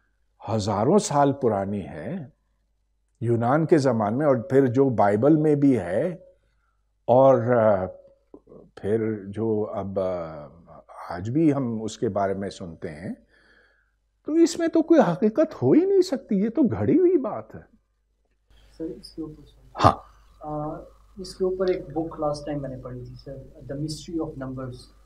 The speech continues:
Speaker 1: हाँ।
Speaker 2: एनी मैरिशमैन ने बुद्धिज़्म के ऊपर लिखी है। तो वो भी इसमें यही, अ,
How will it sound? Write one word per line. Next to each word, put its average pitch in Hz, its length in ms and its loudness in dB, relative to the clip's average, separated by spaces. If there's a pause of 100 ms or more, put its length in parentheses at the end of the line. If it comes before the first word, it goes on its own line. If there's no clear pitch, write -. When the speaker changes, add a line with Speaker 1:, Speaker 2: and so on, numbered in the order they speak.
Speaker 1:
हाँ। 147 200 -4
Speaker 2:
एनी 151 120 -6
मैरिशमैन 143 600 -6
ने 131 120 -10
बुद्धिज़्म 135 640 -16
के 135 120 -14
ऊपर 123 180 -16
लिखी 120 320 -18
है। - 200 -16 (300)
तो 151 300 -10
वो 185 140 0
भी 196 260 -4
इसमें 175 260 -10
यही, 185 520 -6
अ, 190 60 -10